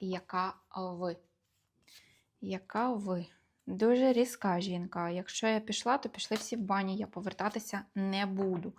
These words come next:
Я це усвідомлюю, я змінюю своє життя. От я прийняла рішення, і я слідую цьому рішенню. Я не нах-, знаходжу собі якісь виправдання.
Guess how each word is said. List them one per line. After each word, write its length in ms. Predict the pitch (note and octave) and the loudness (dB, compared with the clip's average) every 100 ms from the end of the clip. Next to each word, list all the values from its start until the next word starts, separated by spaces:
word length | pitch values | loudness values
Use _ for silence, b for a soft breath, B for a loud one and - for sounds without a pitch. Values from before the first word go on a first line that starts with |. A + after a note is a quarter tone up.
| B B A3+ - | B B -10 2
Я 220 | F#3 F3+ | 2 2
це 200 | - - | -2 -6
усвідомлюю, 960 | G3 F#3+ - F3 F3 A3+ C4+ C4+ C4 C4 B B | -6 -6 -8 -4 4 4 4 4 2 -2 B B
я 280 | G3 F#3+ F3+ | -2 0 -2
змінюю 440 | F3+ F3+ F#3 G#3 A#3 | -4 -6 -4 -4 -6
своє 360 | - A#3+ A#3+ | -4 -4 -2
життя. 360 | A#3 A3+ A3+ G#3 | -4 -6 -8 -8
От 160 | - G3 | -6 -6
я 60 | |
прийняла 460 | F#3+ F#3+ F#3 F#3+ C#4 | -4 -4 0 4 4
рішення, 400 | C#4+ - F#3 E3+ - | 4 -2 -6 -10 -6
і 100 | F3+ | -2
я 120 | G#3 | -2
слідую 400 | - A3 G3+ F3+ | -2 -2 -2 -4
цьому 280 | - E3+ E3+ | -6 -10 -10
рішенню. 420 | F3+ - F3+ F3+ B B B | -8 -8 -8 -14 B B B
Я 440 | F#3 G3 A3 G#3 - | -2 2 4 4 2
не 220 | G3 G#3 F#3+ | 0 -2 -2
нах-, 260 | G3 G#3 | -4 -6
знаходжу 500 | F#3+ G3+ A#3+ A3 F#3 | -4 -4 0 0 0
собі 220 | - E3 | -10 -8
якісь 320 | D#3+ - - F3 | -8 -10 -8 2
виправдання. 720 | G#3+ D4 C4 G3+ G#3 G3+ | 4 6 4 2 0 -2